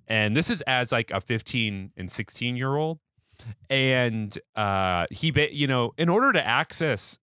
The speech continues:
computers and to get time at them, it was, like, incredibly expensive. It was, it was something that, like, it,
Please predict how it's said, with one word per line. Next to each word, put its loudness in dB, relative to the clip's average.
computers -2
and -2
to -8
get -2
time 0
at -2
them, -2
it -2
was, 2
like, -4
incredibly 2
expensive. -2
It 0
was, 0
it 2
was 0
something 0
that, 2
like, 0
it, -2